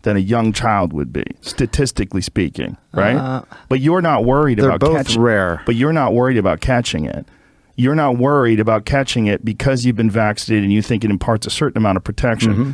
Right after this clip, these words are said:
Speaker 1: What I'm saying to you is I think that <clears throat> not worry is the same feeling that a lot of people have about their children. They're not worried about their healthy children catching it for the same reason you're not worried about catching it being vaccinated,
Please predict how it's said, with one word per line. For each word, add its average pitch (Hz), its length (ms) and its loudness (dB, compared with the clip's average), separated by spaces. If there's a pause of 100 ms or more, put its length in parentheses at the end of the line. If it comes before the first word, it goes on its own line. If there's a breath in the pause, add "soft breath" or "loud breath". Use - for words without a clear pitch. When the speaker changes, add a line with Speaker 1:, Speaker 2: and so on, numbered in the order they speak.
(100)
Speaker 1:
What 117 100 -4
I'm 139 120 2
saying 165 340 0
to 127 80 -2
you 147 160 2
is 101 140 -2
I 127 120 0
think 127 300 -2 (200)
that 131 300 0
<clears throat> - 0 -
not 117 400 4
worry 110 600 0 (360 soft breath)
is 113 120 0
the 117 80 2
same 147 360 2
feeling 131 340 0
that 110 120 2
a 101 40 2
lot 123 180 4
of 143 60 0
people 101 240 0
have 98 140 2
about 92 200 0
their 85 120 -2
children. - 580 -2 (220 soft breath)
They're 117 160 2
not 127 260 2
worried 110 480 0
about 104 280 0
their 95 120 0
healthy 113 340 -2
children 113 480 -2
catching 98 400 -2
it 87 160 -2 (200 loud breath)
for - 100 -4
the 107 80 2
same 151 340 2
reason 117 300 2
you're 135 220 4
not 135 200 2
worried 107 240 4
about 101 220 2
catching 104 380 0
it 92 260 -4
being 117 320 4
vaccinated, 95 680 -2